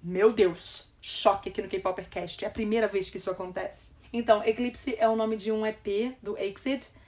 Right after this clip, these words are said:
que tem músicas como Night Rather Than Day. E tem uma outra eclipse também que, assim, é a primeira vez que isso acontece aqui, que eu nunca citei antes. Porque eu acho que eu não quis citar antes. Essa é só, assim,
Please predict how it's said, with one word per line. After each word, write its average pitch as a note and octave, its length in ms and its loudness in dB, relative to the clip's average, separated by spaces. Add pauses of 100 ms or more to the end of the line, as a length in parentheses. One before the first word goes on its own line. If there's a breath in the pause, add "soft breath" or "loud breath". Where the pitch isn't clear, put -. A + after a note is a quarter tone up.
(160 soft breath)
que - 120 -8
tem A#3+ 160 0
músicas A3 440 -2
como G#3 320 -4
Night G3+ 500 -6
Rather G3 380 -2
Than G3 180 -10
Day. G3 320 -8 (840 soft breath)
E E4 260 2 (120)
tem D#4 200 -2
uma D#4 180 0
outra C4 280 2
eclipse A#3 380 -4
também A3 460 -4
que, A3+ 240 -10
assim, F#3+ 540 -12 (100)
é F#3+ 80 -4
a G3 60 -2
primeira G3+ 340 -6
vez G3+ 180 0
que - 80 -16
isso G#3+ 100 -10
acontece G3+ 360 -4
aqui, - 260 -10 (160)
que - 120 -10
eu F#3+ 40 -4
nunca G3 240 -6
citei G3+ 380 -4
antes. - 420 -10 (120)
Porque - 260 -8
eu A3 300 -2 (260)
acho G#3 160 -6
que - 60 -8
eu G#3+ 40 0
não G#3+ 60 -2
quis G3 200 -10
citar G#3+ 220 -4
antes. A#3+ 380 -4
Essa A3 140 -4
é B3 40 -4
só, B3+ 120 -2
assim, B3+ 320 0